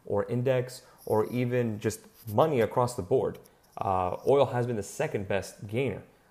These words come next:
Uh, you can see in W T I chart with oil and has been now, it's closed, it closed at sixty-eight eighty at the time of Friday's trading,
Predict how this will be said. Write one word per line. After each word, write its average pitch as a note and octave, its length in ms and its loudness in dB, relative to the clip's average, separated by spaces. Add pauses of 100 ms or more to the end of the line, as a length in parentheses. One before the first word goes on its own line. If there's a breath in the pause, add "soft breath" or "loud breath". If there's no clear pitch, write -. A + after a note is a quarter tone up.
(160 soft breath)
Uh, G2 80 -8
you G#2 140 -4
can A2 140 -4
see B2 100 -2
in A2 80 0
W A2+ 240 2
T G#2+ 220 0
I B2 160 2
chart G2 320 0
with G2 140 -2 (100)
oil C3 360 4
and G#2+ 80 -6
has G#2+ 220 -2
been G#2+ 240 -2
now, A#2 340 -2
it's - 140 -6
closed, C#3+ 340 2
it - 60 -20
closed F3+ 180 4
at A#2+ 80 2
sixty-eight C3 520 -2
eighty B2+ 420 -2
at G#2+ 120 -2
the G#2 60 -2
time A2+ 440 -4 (100)
of - 100 -4
Friday's B2 520 2
trading, A#2 340 2